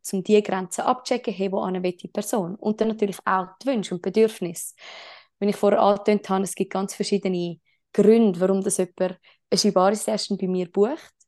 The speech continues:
Und eine Session sieht natürlich ganz anders aus, wenn jetzt jemand wirklich kommt, hey, ich habe irgendein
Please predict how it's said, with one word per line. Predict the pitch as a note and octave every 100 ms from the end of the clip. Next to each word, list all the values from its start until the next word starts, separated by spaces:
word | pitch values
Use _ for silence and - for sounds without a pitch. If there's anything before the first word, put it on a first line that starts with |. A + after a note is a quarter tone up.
| _ _ _ _ _ _ -
Und | F#3+ F#3 F#3 F3+ - _ -
eine |
Session | F#3 G#3 G3+
sieht | G#3 F#3+
natürlich | F#3+ F#3 F#3 -
ganz | F#3+ G3
anders | - F#3+ G3 G3+
aus, | G3+ F#3+ -
wenn | F3+
jetzt | F#3 -
jemand | F3+ F#3
wirklich | F#3+ -
kommt, | - F#3+ F#3 -
hey, | F#3
ich | -
habe | F#3
irgendein | G#3+ G3+ G3 F#3